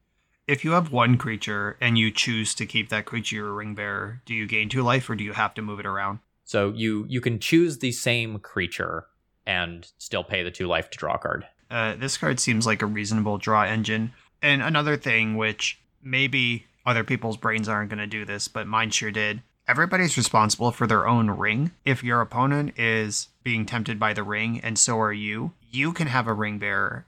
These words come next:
Speaker 1: and they have a ring bearer, and the, your, each of your rings can be on different levels. It's not like the initiative or monarch, where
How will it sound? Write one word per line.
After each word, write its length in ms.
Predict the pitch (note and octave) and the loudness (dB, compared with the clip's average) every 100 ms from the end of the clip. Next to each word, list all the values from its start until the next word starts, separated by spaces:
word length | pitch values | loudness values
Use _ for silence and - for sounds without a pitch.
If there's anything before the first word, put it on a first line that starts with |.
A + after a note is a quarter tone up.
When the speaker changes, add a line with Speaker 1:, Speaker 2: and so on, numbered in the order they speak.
| - | -2
Speaker 1:
and 260 | C3 D3 | 0 2
they 100 | C3+ | 0
have 160 | A#2 G#2+ | 0 0
a 80 | G#2 | 0
ring 240 | G#2 G#2+ | -2 -4
bearer, 420 | G#2 G#2 G2+ A#2+ _ _ | -6 -4 -4 -4 _ _
and 180 | B2+ C3 | 2 4
the, 120 | C3+ - | 2 0
your, 260 | A#2+ C3 A2 | -2 0 0
each 300 | B2 B2 C3+ | 0 0 -2
of 120 | A2+ | 0
your 140 | A#2 | -2
rings 380 | G#2 A2+ A2+ G#2 | 0 -2 -2 -4
can 180 | - A#2 | -4 0
be 140 | A2+ | 2
on 100 | A2+ | 0
different 300 | A2+ A2+ F#2+ | -2 -4 -6
levels. 500 | G2+ G#2 B2 C3+ - - | -4 -2 -2 -4 -6 -6
It's 200 | C3+ C3+ | -4 2
not 220 | A#2+ - | 0 2
like 200 | A2+ - | -4 -2
the 140 | A2+ | -4
initiative 460 | G#2+ G#2+ - A#2 A2 | -2 0 0 0 0
or 80 | G#2+ | 0
monarch, 540 | G#2+ G#2 A#2 B2+ B2 - | 0 2 4 2 0 -6
where 400 | A#2 G#2 G2+ | -2 0 0